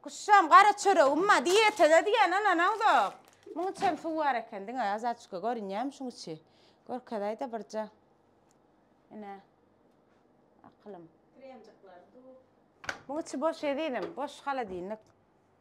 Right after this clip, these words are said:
boş marazilka azat içko şiçiralar gori ýan musly içlediko ýanyrmeni guşam fişa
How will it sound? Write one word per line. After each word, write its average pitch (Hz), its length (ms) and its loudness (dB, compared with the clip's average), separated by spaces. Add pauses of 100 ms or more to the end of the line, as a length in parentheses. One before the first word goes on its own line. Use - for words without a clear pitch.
(600)
boş 254 160 -12 (220)
marazilka 196 720 -14 (1120)
azat 339 460 0
içko - 200 -8
şiçiralar 339 640 2
gori 277 300 4
ýan 320 180 -2
musly 320 300 -6
içlediko 285 520 -6
ýanyrmeni 254 760 -4 (4000)
guşam 320 360 2
fişa 466 400 4